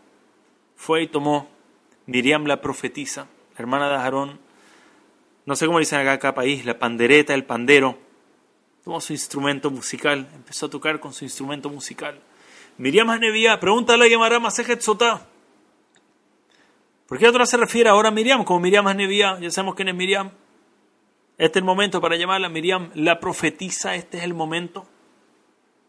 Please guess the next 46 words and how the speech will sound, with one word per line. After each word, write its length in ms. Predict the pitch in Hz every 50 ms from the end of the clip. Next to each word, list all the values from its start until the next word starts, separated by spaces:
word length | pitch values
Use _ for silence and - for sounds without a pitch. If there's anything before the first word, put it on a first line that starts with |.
| _ _ _ _ _ _ _ _ _ _ _ _ _ _ _ _ _ _ _ _ _ _ _ _ _ _ _ _ _ _ _ _ _ _ _ _ _ _ _ _ _ _ _ _ _ _ _ _ _ _ _ _ _ _ _
Sí 200 | _ - - 139
se 120 | 127 - 165
la 100 | 156 156
llamará 220 | 156 151 143 143
lo 100 | 143 147
siguiente. 460 | 135 - 143 139 143 139 135 - - - _ _ _ _ _ _ _ _ _ _ _ _ _ _ _ _ _ _
Hay 80 | - 156
una 140 | 170 175 165
razón 440 | 151 131 - - - - 170 165
por 140 | 160 165 143
la 80 | 131 123
que 160 | - - 131
acá 380 | 120 - _ _ - 170 170 170
decidió 580 | 175 156 - - - 143 135 127 135 147 151
la 160 | 156 147 139
Torah 240 | - 139 131 131 135
llamarla 480 | 135 135 127 123 131 127 127 127 123 120
profetisa, 720 | - 131 127 - - 120 - - 135 135 - - - - _ _ _ _ _ _ _ _ _ _
algo 140 | 131 131 131
que 60 | 135
tal 120 | 135 131
vez 140 | 127 143 131
no 80 | 135 131
vemos 240 | 139 151 147 135
comúnmente. 600 | - 147 139 147 143 143 147 147 139 139 - - - _ _ _ _ _ _ _ _ _ - - - - - _ _
Pero 100 | - 190
hay 60 | 233
una 60 | 233 226
razón 180 | - 220 220
por 100 | 202 226
la 60 | 208
que 80 | 196 190
la 80 | 185 175
Torah 160 | 180 185 180
dijo, 240 | 180 175 - 175 -
"Este 220 | 170 156 - -
es 80 | 160 143
el 40 | 143
momento 360 | 139 135 135 131 123 - 127
para 160 | 117 120 120
llamarla 280 | 117 120 123 127 127 127
Miriam 320 | 123 120 113 120 123 113
Haneviá". 400 | 110 117 120 110 107 107 107 104
¿Sabes 200 | - - 147 -
por 160 | - - 123
qué? 180 | - - - 135